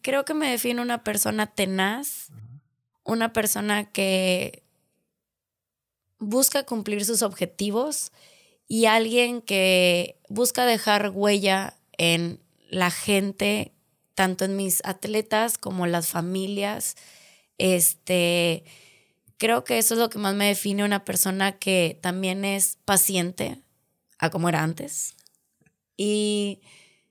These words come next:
Speaker 1: sí, tenaz, o sea, siempre trato de, "Ok, de esta manera no pasó, voy a encontrar otra manera de llegar al mismo punto, a lo, al objetivo que quiero llegar".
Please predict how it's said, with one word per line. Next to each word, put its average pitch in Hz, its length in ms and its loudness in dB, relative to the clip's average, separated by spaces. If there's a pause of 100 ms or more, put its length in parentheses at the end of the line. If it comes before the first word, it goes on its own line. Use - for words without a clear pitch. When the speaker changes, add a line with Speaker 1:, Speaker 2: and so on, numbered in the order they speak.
Speaker 1:
sí, 247 360 -2
tenaz, 220 460 2
o 202 40 -2
sea, 214 140 2
siempre 233 380 0
trato 214 400 0
de, 196 320 2 (340)
"Ok, 202 180 -4 (440)
de 208 140 0
esta - 160 0
manera 202 320 0
no 196 120 -4
pasó, 262 280 0
voy 233 120 0
a 214 40 0
encontrar 202 340 -2
otra 190 160 -2
manera 226 340 -2
de 214 120 -2
llegar 196 320 0
al 202 120 2
mismo 196 380 -2
punto, 226 320 0
a 208 180 2
lo, 185 260 0
al 190 160 0
objetivo 202 440 -6
que 196 120 -12
quiero 175 200 -6
llegar". 113 320 -12